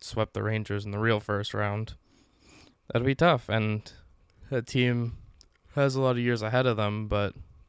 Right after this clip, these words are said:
they need that experience of winning now, especially beating a team like Boston, who swept them last year. So I think it's gonna be interesting for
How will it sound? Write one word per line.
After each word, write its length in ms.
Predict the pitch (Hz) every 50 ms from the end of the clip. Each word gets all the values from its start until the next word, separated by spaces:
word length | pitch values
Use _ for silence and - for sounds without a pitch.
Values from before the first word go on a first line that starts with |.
| _ _ _ _ _ - - - - - _ _ _ - - - - - - - - _
they 480 | - 107 107 107 107 107 107 107 104 104 113 117 - -
need 280 | 110 113 110 110 107
that 120 | 107 104 104
experience 500 | 104 - - 113 110 110 107 104 - 107
of 100 | 101 104
winning 240 | 110 104 101 104
now, 180 | 107 110 110 107
especially 380 | 104 - - 117 113 113 110 101
beating 260 | 107 113 110 110 107
a 60 | 101
team 240 | - - 110 113 110
like 180 | 107 107 -
Boston, 540 | - 107 110 110 110 - - 107 110 110 - - _ _ - - _ _ _ _ _ _ _
who 120 | 113 107
swept 280 | - - 120 113 - -
them 140 | 113 107 107
last 360 | 110 117 123 127 - - -
year. 220 | - 85 101 135 - _ _ _ _ _ _ _ _ _ _ - _ _ _ _ _ _ -
So 100 | - 113
I 40 |
think 140 | 117 120 117
it's 120 | 117 - -
gonna 140 | 131 123
be 120 | 120 120 120
interesting 360 | 120 120 - - - 110 107
for 360 | - - 110 107 107 110 113